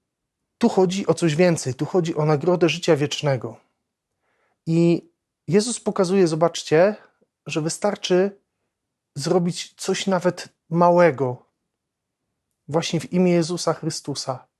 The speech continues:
żeby nie być tej nagrody pozbawionym. My często sobie tak myślimy, że bycie uczniem to oznacza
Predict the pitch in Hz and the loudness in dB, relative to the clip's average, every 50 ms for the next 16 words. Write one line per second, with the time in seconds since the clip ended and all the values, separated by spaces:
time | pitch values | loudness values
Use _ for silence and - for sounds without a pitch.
0 | _ _ _ _ _ _ _ _ _ _ _ _ - 147 139 156 143 139 151 147 | _ _ _ _ _ _ _ _ _ _ _ _ -8 -4 -4 -2 0 2 4 4
1 | 147 151 151 - _ _ _ _ _ _ _ _ _ _ _ _ _ _ - 147 | 2 2 -2 -6 _ _ _ _ _ _ _ _ _ _ _ _ _ _ 0 2
2 | 180 196 180 170 175 - - - 170 156 147 151 147 139 147 156 143 147 147 - | 2 2 2 2 0 -2 -2 -2 -2 0 0 0 -2 0 0 0 0 0 -2 -2
3 | - 165 160 143 147 151 151 139 147 151 143 139 131 123 120 123 - _ _ _ | -2 -4 -4 -2 0 -2 0 0 0 0 0 -2 -2 -6 -8 -10 -12 _ _ _
4 | _ _ _ _ _ _ _ _ _ _ _ _ _ _ _ _ _ _ _ _ | _ _ _ _ _ _ _ _ _ _ _ _ _ _ _ _ _ _ _ _
5 | _ _ - 160 - 208 214 214 - 202 - - 185 165 180 160 170 170 156 - | _ _ -10 -4 -2 -2 -2 -2 -2 -6 -4 -4 -2 -2 0 0 0 0 -2 -2
6 | - 190 170 160 151 143 127 139 143 139 151 208 202 - - - - 185 196 202 | 0 0 2 2 2 0 2 0 0 0 0 -4 -4 -2 -4 -4 -2 -4 -4 -4
7 | - - - 151 147 156 180 202 220 214 _ _ _ _ _ _ _ _ _ _ | -4 -4 -2 0 0 0 0 -2 -4 -6 _ _ _ _ _ _ _ _ _ _
8 | _ _ _ _ _ _ _ _ _ _ _ _ _ _ _ - - 180 175 175 | _ _ _ _ _ _ _ _ _ _ _ _ _ _ _ 0 2 4 4 4
9 | 175 160 - - 170 156 165 190 190 - - 180 180 - | 4 2 2 0 -2 -2 -2 -2 -2 -2 0 0 -2 -2